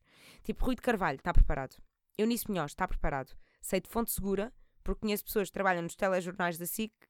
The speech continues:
que já me confirmaram. Rui de Carvalho e Eunice Munhoz são dois que os vídeos já estão prontos à espera. Porque ver-, a verdade é esta.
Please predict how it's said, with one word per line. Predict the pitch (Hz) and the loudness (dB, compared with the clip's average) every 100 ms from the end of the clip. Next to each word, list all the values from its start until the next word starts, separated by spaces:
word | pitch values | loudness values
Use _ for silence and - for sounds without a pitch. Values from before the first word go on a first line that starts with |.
| - | -6
que | 233 | 0
já | 233 | 0
me | 220 | 0
confirmaram. | 214 - 180 160 147 151 - - - - - - | -4 -4 -4 -4 -4 -8 -18 -20 -20 -20 -20 -2
Rui | 233 | -2
de | 226 | 0
Carvalho | 240 208 208 196 | 0 2 2 2
e | |
Eunice | 190 226 - | 0 -2 -2
Munhoz | 208 202 220 - - | -2 -2 -4 -8 -14
são | - - 220 208 | -10 -2 -2 -2
dois | 196 220 233 240 - | -2 2 2 0 -8
que | - | -6
os | 180 | -4
vídeos | 214 220 202 | -2 0 0
já | 196 | 0
estão | - 254 | 0 6
prontos | 233 208 190 - - _ | 8 8 6 -8 -18 _
à | 190 | 0
espera. | 196 - 160 143 147 | 0 2 2 2 -6
Porque | - - - - _ _ _ _ _ _ - | -2 -4 -4 -20 _ _ _ _ _ _ -8
ver-, | 330 392 | -2 -2
a | 277 | -2
verdade | 370 330 330 214 | 0 4 4 4
é | 240 | 2
esta. | 269 - 190 | 0 -4 -12